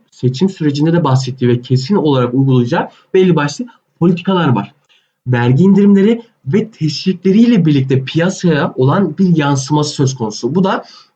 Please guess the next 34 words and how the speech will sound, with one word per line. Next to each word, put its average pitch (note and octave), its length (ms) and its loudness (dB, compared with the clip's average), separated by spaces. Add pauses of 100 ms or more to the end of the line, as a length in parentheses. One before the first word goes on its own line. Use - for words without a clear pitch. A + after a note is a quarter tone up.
piyasalardaki, E3+ 840 -2
borsalarda F3 540 0
işlem C#3+ 320 0
gören, A#2 160 0
yani B2 160 -2
Amerika C3 380 0
Birleşik C#3 360 0
Devletleri C3+ 340 -2
borsalarında A#2+ 480 -2
işlem D#3+ 340 -4
gören C3+ 280 -2 (380)
büyük F#3+ 320 0
çaplı E3+ 340 -4
firmalara D#3+ 680 0 (260)
belli E3+ 220 2
başlı D3 280 -2
kolaylıklar A#2+ 560 0
sağlayacak E3+ 560 0 (200)
ve C#3+ 140 -2
bunlara E3+ 400 2 (220)
bilançolarında D#3+ 880 0
olumlu D3+ 420 2
bir G3 100 2
şekilde C3+ 580 -2 (280)
geri F3 220 4
dönüş F3+ 200 4
sağlayacaktır. D3 640 -2 (280)
E, C3 100 -2
tabii F#3 280 2
ki C#3+ 220 -2
borsalara C#3+ 520 0
da G#2+ 120 -8
baktığımız B2+ 480 0
zaman E3+ 320 0